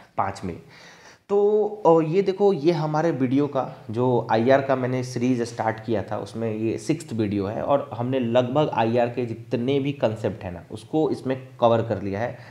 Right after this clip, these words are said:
जो कि आपके सीयूईटी के सिलेबस में दिए हुए हैं। वैसे आईआर में और भी बहुत सारी मेजर थ्योरी है, ठीक है, चाहे वो मार्क्सिज्म के से रिलेटेड हो गए या कंस्ट्रक्टिविस्ट, अ, जो आइडेंटिटी है या, अ, सॉरी, आइडियोलॉजी है,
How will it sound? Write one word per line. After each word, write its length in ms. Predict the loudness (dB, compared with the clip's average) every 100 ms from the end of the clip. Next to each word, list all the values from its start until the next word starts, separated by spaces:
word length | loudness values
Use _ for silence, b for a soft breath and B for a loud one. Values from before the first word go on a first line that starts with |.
| B
जो 120 | -2 0
कि 140 | 4
आपके 420 | 4 2 -2 -2
सीयूईटी 540 | -2 4 6 4 0 -4
के 280 | 0 0
सिलेबस 460 | -2 0 2 4 2
में 140 | -2 -2
दिए 140 | -4
हुए 160 | -4 -8
हैं। 140 | -14 B B -6
वैसे 220 | -2 4
आईआर 280 | 4 4 0
में 80 | 0
और 240 | 4 4
भी 60 | 4
बहुत 280 | 2 0 2
सारी 180 | 0
मेजर 300 | 0 2 0
थ्योरी 320 | 0 0 0 -2
है, 140 | -4
ठीक 220 | -2 0
है, 120 | 0
चाहे 200 | 0 0
वो 100 | 0
मार्क्सिज्म 520 | 2 0 0 2 2 0
के 120 | -4
से 140 | -4
रिलेटेड 420 | -4 -4 -6 -8
हो 120 | -6 -6
गए 180 | -8 -10 B B -6
या 80 |
कंस्ट्रक्टिविस्ट, 800 | -2 -2 -2 -4 -2 -2 -2 -4
अ, 200 | -2 0
जो 160 | 0 0
आइडेंटिटी 640 | 2 2 0 -4 -4 -2
है 260 | -2 -4 -2
या, 100 | -4
अ, 360 | -2 -2 -2
सॉरी, 180 | -2 0
आइडियोलॉजी 560 | 2 4 6 4 2 -4
है, 240 | -6